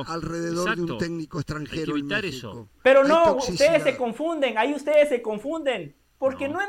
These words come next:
Speaker 3: nada más que haya toxicidad con un técnico extranjero, los técnicos viven de los resultados. Chepo de la Torre mexicano, lo matábamos, lo matábamos, nos incluimos.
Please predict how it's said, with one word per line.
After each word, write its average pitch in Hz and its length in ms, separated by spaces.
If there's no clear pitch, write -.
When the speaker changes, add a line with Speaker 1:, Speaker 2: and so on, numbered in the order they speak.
Speaker 3:
nada 349 220
más 294 260
que 302 60
haya 277 220
toxicidad 233 600
con 247 160
un 247 100
técnico 254 360
extranjero, 226 480
los 202 200
técnicos 262 400
viven 247 220
de 226 100
los 190 140
resultados. 190 640
Chepo 285 340
de 254 80
la 214 160
Torre 269 240
mexicano, 233 760
lo 240 200
matábamos, 262 800
lo 277 220
matábamos, 285 640
nos 233 160
incluimos. 240 720